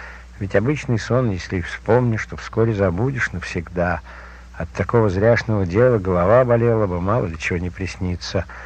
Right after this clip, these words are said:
А рыбу-женщину Орган никогда не забывал, думал, размышлял о ней как о чём-то таком, что действительно имело и имеет место в жизни. Поэтому, пожалуй, старик каждый раз искренне переживал,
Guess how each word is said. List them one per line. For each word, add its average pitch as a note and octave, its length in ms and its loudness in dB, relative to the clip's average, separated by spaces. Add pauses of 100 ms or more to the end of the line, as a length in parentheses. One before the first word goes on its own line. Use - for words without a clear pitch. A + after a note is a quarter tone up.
(380)
А F#2 180 0
рыбу-женщину A#2+ 1000 4
Орган G2+ 500 2
никогда F#2+ 480 -2
не F#2+ 140 2
забывал, F#2 640 4
думал, G2+ 540 0
размышлял F#2 640 4
о A2+ 60 2
ней G#2+ 180 0
как F2 220 -6
о F#2+ 60 -2
чём-то G#2 340 -4
таком, A2 500 2 (540)
что - 180 -10
действительно G2 720 -2
имело G#2 420 0
и F2+ 200 -2
имеет F#2 460 0
место E2+ 460 -4
в D#2 80 -12
жизни. E2 500 -8 (720)
Поэтому, A#2 400 4
пожалуй, A2 440 4
старик A#2 380 2
каждый G#2 360 2
раз A2+ 260 2
искренне A2 440 -4
переживал, F#2+ 760 0